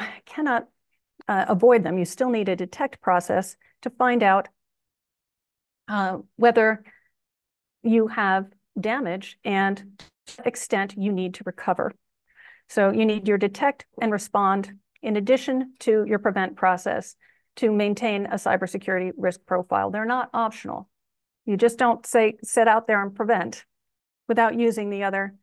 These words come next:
side of the nist cycle. So this is what I call the ciso equation. It, it delineates the difference between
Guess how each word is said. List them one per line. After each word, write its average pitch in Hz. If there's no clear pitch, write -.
side 196
of 196
the 190
nist 202
cycle. -
So 214
this 330
is 262
what 226
I 208
call 185
the 190
ciso 208
equation. 196
It, 233
it 226
delineates 262
the 220
difference 214
between 214